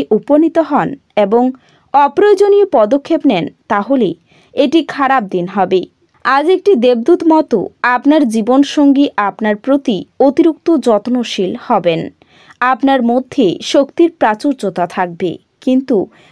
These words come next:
কাজের চাপ আপনার বিরক্তির কারণ হবে। আজ আপনি আপনার ভাই বা বোনের সাহায্য থেকে সুবিধা পেতে পারেন। প্রভাবশালী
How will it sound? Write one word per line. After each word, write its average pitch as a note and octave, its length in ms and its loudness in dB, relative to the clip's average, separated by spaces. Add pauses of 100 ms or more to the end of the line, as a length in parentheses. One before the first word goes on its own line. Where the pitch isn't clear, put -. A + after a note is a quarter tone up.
(140)
কাজের D4 380 0
চাপ F#4 220 2 (100)
আপনার A3 420 -2
বিরক্তির D#4 600 -2
কারণ F#3+ 340 -2
হবে। F#3 360 -4 (560)
আজ C4 220 0
আপনি D4 360 2 (180)
আপনার C#4 420 0
ভাই G#3 440 -2
বা C4 200 2 (380)
বোনের D4+ 440 2
সাহায্য D4 480 -2
থেকে F4 300 -2
সুবিধা A#3+ 500 -2
পেতে F3 280 -4
পারেন। F3+ 320 -2 (580)
প্রভাবশালী D4 720 0